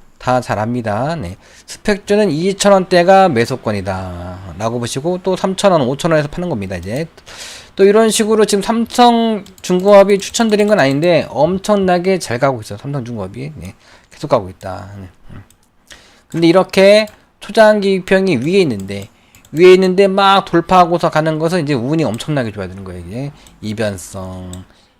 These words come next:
음, 이변성인데 바닥에서 이걸 보시면은 바닥에서 사상 최대 거래가 빵 터지고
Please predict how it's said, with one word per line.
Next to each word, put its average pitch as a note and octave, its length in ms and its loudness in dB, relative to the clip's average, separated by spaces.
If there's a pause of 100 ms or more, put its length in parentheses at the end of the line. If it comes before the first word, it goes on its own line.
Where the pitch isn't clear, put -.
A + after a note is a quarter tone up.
(260)
음, F#2 160 -20
이변성인데 D#3 920 0 (200)
바닥에서 D#3+ 580 4
이걸 D#3 240 0
보시면은 D#3+ 560 -4 (380)
바닥에서 F3 540 2
사상 A3+ 560 2
최대 A3+ 380 2
거래가 G#3 400 6 (180)
빵 A#3 280 0
터지고 G#3+ 580 0